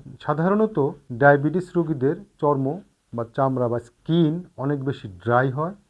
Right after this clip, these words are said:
অনেক বেশি রাফ হয়, অনেক বেশি শক্ত হয়, অনেক বেশি খসখসে হয়। এবং সেই জন্যেই আমাদের শারীরিক সুস্থ, স্বাভাবিক, আমাদের সৌন্দর্যের জন্য হোক, স্বাভাবিক জীবনযাপনের জন্য হোক, আমাদের চামড়া বা আমাদের স্কিনকে সঠিক স্বাস্থ্য বজায় রাখার জন্য ডায়াবেটিস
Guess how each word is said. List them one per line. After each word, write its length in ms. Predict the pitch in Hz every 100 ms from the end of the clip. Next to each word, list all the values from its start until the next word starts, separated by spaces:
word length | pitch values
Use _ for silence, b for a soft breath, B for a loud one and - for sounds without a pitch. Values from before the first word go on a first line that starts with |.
| _ _ -
অনেক 220 | 127 123
বেশি 240 | 123 123
রাফ 360 | 110 120 131 165
হয়, 80 | 151
অনেক 220 | 131 123
বেশি 180 | 123 131
শক্ত 360 | - 131 -
হয়, 120 | 139
অনেক 200 | 156 131
বেশি 200 | 120 - -
খসখসে 460 | - 120 - 113 95
হয়। 100 | -
এবং 260 | 135 143 156
সেই 280 | - 180 175
জন্যেই 520 | 214 214 160 220 - -
আমাদের 480 | 135 143 151 156 156 -
শারীরিক 500 | - 160 160 165 175 -
সুস্থ, 500 | _ - 175 - - 180 180 _ _ _ _
স্বাভাবিক, 480 | - 143 147 160 170
আমাদের 380 | - 127 127 127
সৌন্দর্যের 640 | 127 - 143 143 151 156 151
জন্য 260 | 160 160
হোক, 260 | 143 156 156
স্বাভাবিক 460 | - 120 131 143 127
জীবনযাপনের 600 | 135 139 131 123 127 120
জন্য 240 | 120 131
হোক, 180 | 131 147 156
আমাদের 340 | 123 120 120 123 -
চামড়া 440 | 123 120 123 156
বা 160 | 131 113
আমাদের 260 | 113 113 117
স্কিনকে 640 | - _ 143 160 156 175 175
সঠিক 460 | - 147 147 185 190
স্বাস্থ্য 380 | - 151 - 156
বজায় 240 | 143 135
রাখার 260 | 123 - 135
জন্য 240 | 170 220
ডায়াবেটিস 340 | 143 113 110